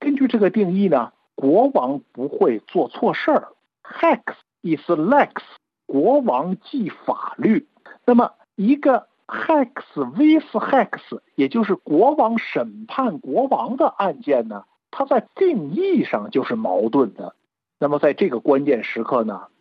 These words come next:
约翰库克这位格雷律师工会的律师呢，就被任命为副检察长来审判国王。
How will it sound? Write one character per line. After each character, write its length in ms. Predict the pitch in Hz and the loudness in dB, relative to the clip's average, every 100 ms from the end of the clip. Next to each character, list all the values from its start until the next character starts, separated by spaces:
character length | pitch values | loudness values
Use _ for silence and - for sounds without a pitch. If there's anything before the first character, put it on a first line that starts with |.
| _ | _
约 260 | - 190 185 | -2 2 2
翰 300 | - 247 254 | 0 -4 -4
库 340 | - - 202 | -6 -2 -2
克 260 | - - - _ _ _ | -2 -6 -10 _ _ _
这 140 | 175 | 2
位 300 | 143 131 131 _ _ - | 4 2 0 _ _ -8
格 320 | 135 180 220 | 2 4 6
雷 220 | 175 151 | 6 4
律 320 | 196 202 143 | 2 0 -2
师 220 | 117 - 151 | -4 -6 -6
工 240 | 170 156 | -4 -2
会 180 | 151 120 | 0 2
的 80 | 131 | 0
律 240 | 160 120 | -2 -2
师 240 | - 139 | -2 0
呢， 200 | 131 104 - _ | 0 -2 -8 _
就 120 | - 156 | 0 2
被 200 | 135 113 | 2 2
任 320 | 117 240 233 | 2 2 2
命 360 | 123 170 147 | 0 0 0
为 220 | 117 117 127 | 0 0 -2
副 560 | - - - 285 143 | -6 -6 0 0 0
检 280 | 123 117 90 | -2 -2 -2
察 260 | - 127 170 | -4 -2 0
长 260 | - 90 | -2 -4
来 140 | 95 110 | -4 -4
审 240 | - 104 | -4 -6
判 240 | - 117 104 | -2 -4 -2
国 180 | 113 117 | 0 0
王。 280 | 95 107 | -2 -6